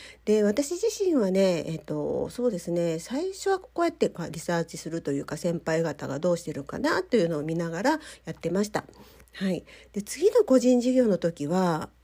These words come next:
あんまりリサーチはしてなかったですね。もう自分のやりたいことをどうやったら形にできるかなっていうことを一生懸命考えてました。で、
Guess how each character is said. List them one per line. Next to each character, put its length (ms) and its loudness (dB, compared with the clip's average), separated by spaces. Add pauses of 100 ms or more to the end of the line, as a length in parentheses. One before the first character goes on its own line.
あ 100 -2
ん 100 2
ま 100 6
り 140 6
リ 80 2
サ 140 -2
ー 80 -2
チ 120 -6
は 80 -2
し 60 -10
て 100 -2
な 140 -2
か 80 0
っ 40 0
た 140 -6
で 100 -8
す 140 -10
ね。 100 0
も 100 -2
う 20 -2
自 160 -4
分 160 2
の 60 2
や 60 2
り 100 0
た 100 -2
い 80 -2
こ 100 -6
と 120 -4
を 40 -2
ど 120 -8
う 60 -2
や 60 0
っ 40 -4
た 120 -6
ら 60 -4
形 340 -6
に 60 -2
で 100 -6
き 80 -8
る 80 -10
か 140 -12
な 200 -2
っ 40 -8
て 100 -4
い 40 -2
う 20 -2
こ 100 -8
と 80 -12
を 20 -8
一 60 -14
生 80 -12
懸 120 -10
命 120 -10
考 280 -8
え 60 -2
て 120 -8
ま 100 -8
し 60 -16
た。 140 -4 (580)
で、 200 4